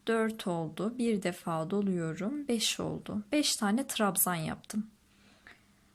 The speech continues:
Hemen tığıma iki defa doladım. Buradaki yuvama girdim. Önce bir kez, sonra iki, sonra iki, sonra iki çıktım. Bir, iki, üç zincir çektim. Bir defa doladım.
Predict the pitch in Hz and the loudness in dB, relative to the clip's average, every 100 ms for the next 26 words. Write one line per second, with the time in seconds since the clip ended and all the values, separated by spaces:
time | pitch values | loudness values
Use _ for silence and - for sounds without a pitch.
0 | _ _ _ - 349 302 254 247 262 196 | _ _ _ 2 6 8 8 6 6 6
1 | 180 - - 240 226 190 165 220 214 185 | 4 2 6 6 4 2 4 4 4 2
2 | 220 294 311 233 196 - 226 208 180 175 | 0 4 4 4 2 2 4 4 4 2
3 | 254 302 - 226 170 - 165 233 - - | 0 0 2 2 2 -2 -2 -2 -4 -16
4 | _ - 262 220 190 170 - - 262 302 | _ 2 4 4 4 0 -2 -2 0 0
5 | - - 233 190 175 160 156 - 175 202 | -2 2 4 4 2 -2 -4 -4 -2 -2
6 | 320 - - _ _ - - 262 214 185 | -2 -10 -20 _ _ -8 0 4 4 4
7 | 165 156 - 247 - 247 202 175 160 - | 0 -2 -4 -4 0 2 4 2 -2 -4
8 | - 285 - - - - - - - _ | -4 -4 0 0 0 -4 -6 -6 -12 _
9 | _ _ _ - 226 277 285 - 226 220 | _ _ _ 2 4 4 0 -2 -4 -2
10 | - 226 220 294 - - 233 220 226 220 | 0 -2 0 0 0 4 6 6 4 2
11 | 190 175 214 226 269 208 185 - 170 180 | 0 0 2 4 4 4 2 0 0 2
12 | 208 190 180 180 | 4 2 2 -2